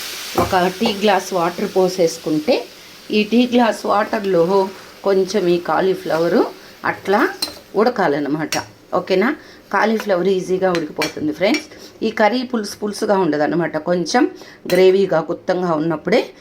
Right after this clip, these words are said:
ఈ కర్రీ చాలా టేస్ట్గా అయితే ఉంటుందన్నమాట.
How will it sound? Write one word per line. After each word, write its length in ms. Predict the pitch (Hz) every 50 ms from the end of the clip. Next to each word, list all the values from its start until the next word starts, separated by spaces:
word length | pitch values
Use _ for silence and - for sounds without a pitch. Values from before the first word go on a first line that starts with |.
| - - - - -
ఈ 40 | 156
కర్రీ 360 | - - 165 156 165 170 170 - -
చాలా 180 | 160 147 151 165
టేస్ట్గా 520 | 151 - 156 147 147 147 - - - 143 143
అయితే 400 | 139 123 - 208 254 440 - - - - - - - - -
ఉంటుందన్నమాట. 640 | 202 208 196 196 185 175 165 165 170 185 180 160